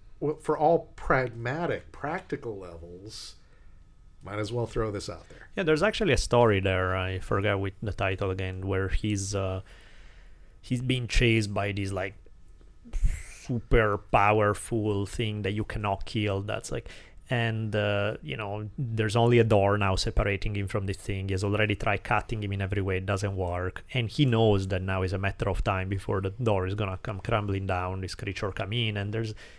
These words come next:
Speaker 2: and his plan is, you know, "I'm gonna go out in one last swing, swinging my sword, not because there's any use, but that's because there's his instinct, is to
Speaker 1: Mm-hmm.
Speaker 2: go down while trying to strike one last blow."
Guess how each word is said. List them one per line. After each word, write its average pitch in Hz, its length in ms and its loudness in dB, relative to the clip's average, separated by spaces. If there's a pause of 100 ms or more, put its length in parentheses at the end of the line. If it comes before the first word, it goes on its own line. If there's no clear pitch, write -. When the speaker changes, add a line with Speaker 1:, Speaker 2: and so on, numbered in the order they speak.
(140)
Speaker 2:
and 135 220 -2
his - 220 -2
plan 117 360 4
is, 101 240 0
you 107 80 2
know, 98 220 -2
"I'm 131 160 0
gonna 143 240 6
go 135 140 4
out 104 300 0
in 104 100 -4
one 101 280 2
last 101 220 0
swing, 104 400 -4
swinging 101 400 -6
my 90 140 -6
sword, 110 420 2
not 147 160 0
because 127 300 0
there's 104 200 0
any 104 160 0
use, 107 460 4 (340)
but 110 180 2
that's 98 200 2
because 98 340 0
there's 95 300 -2
his - 160 -2
instinct, 95 520 -4
is 101 180 -4
to 113 120 -2
Speaker 1:
Mm-hmm. 101 140 -6
Speaker 2:
go 101 160 -2
down 92 280 -2
while 101 260 2
trying 90 360 -4
to 90 200 -6
strike - 420 -6
one 92 200 -4
last 90 280 -2
blow." 92 240 -4